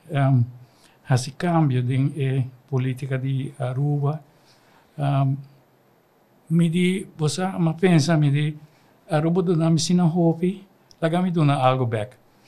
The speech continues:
Então me di, ok, me tá bem, me tá bem wak.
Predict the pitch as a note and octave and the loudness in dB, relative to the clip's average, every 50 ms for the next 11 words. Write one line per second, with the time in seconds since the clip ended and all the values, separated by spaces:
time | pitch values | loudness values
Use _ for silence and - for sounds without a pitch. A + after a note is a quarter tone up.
0 | - - - - _ _ - - A#2+ - D3 C#3 C3+ C3+ C3+ C#3+ D3 D3+ C#3+ C#3+ | -20 -20 -20 -20 _ _ -2 -2 0 2 4 4 4 4 4 2 0 0 -2 0
1 | D3+ B2+ A2+ B2 C#3+ B2+ C3 E3 D#3 D3+ D#3 D#3 E3+ E3 E3 - - - D3 B2 | 0 0 2 2 2 2 2 0 0 2 4 4 4 2 2 -2 -4 -4 -4 -2
2 | - D3+ C3+ C#3+ C#3+ C3 B2 A2+ G#2+ G#2+ - | 0 0 2 4 4 4 4 2 0 -2 -6